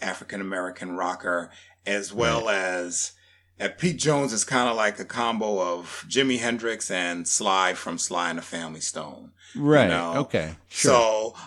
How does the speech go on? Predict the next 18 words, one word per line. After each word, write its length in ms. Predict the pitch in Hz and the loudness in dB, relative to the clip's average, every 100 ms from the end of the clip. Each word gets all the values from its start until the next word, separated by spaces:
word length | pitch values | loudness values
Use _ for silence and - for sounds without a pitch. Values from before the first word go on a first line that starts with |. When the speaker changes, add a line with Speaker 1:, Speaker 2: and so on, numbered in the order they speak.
| - | 0
Speaker 1:
I'm 200 | 131 135 | 2 4
not 220 | 151 160 | 4 4
surprised 840 | - 147 - 139 131 127 120 113 - | 2 -2 2 6 8 8 6 2 2
that 500 | 104 92 90 - - | 4 4 0 -6 -8
Jim 540 | - 127 120 113 113 | 0 2 4 2 -2
also 960 | - 110 113 - 110 95 87 85 85 82 | 0 2 2 0 2 2 2 0 -4 -10
was 260 | 107 104 104 | -6 -6 -4
able 380 | 110 117 101 92 | 2 2 2 -2
to 600 | - - 98 87 82 80 | -4 -4 -4 -4 -6 -8
hook 240 | - 131 135 | -4 -2 0
up 180 | 120 - | -2 -2
with 160 | 98 | -6
someone 840 | - 104 98 92 92 87 85 87 - - | -4 -4 -6 -6 -4 -4 -4 -8 -8 0
that 160 | 92 | 0
has 540 | 87 98 92 90 87 - | 0 0 0 -2 -4 -6
a 80 | 87 | -4
musical 560 | 98 120 107 - 98 | -4 -4 -6 -6 -4
legacy 840 | 90 104 113 98 - 87 82 78 | 0 0 0 -2 -2 -4 -8 -10